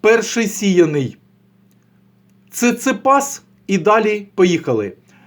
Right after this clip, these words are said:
Рубльов, Оже Альєсім, Руне, Хуркач,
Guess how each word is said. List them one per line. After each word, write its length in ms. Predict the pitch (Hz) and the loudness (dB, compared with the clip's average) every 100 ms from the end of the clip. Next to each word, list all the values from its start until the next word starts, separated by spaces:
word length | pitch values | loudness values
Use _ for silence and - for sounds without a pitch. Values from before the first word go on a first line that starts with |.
| _ _ | _ _
Рубльов, 760 | 151 196 240 233 233 247 247 - _ _ _ _ _ _ _ _ _ _ _ _ - | 0 2 0 0 2 2 -2 -10 _ _ _ _ _ _ _ _ _ _ _ _ 2
Оже 440 | 208 196 220 247 | 2 4 2 4
Альєсім, 800 | 196 190 202 196 - 185 220 - _ _ _ _ _ _ _ _ _ _ | 2 2 2 0 0 0 -2 -8 _ _ _ _ _ _ _ _ _ _
Руне, 640 | 156 190 262 226 202 233 240 _ _ _ _ _ _ _ _ _ _ _ | 0 2 2 2 2 0 -4 _ _ _ _ _ _ _ _ _ _ _
Хуркач, 800 | - 277 254 220 247 247 - - | -2 2 2 2 0 -2 -4 -12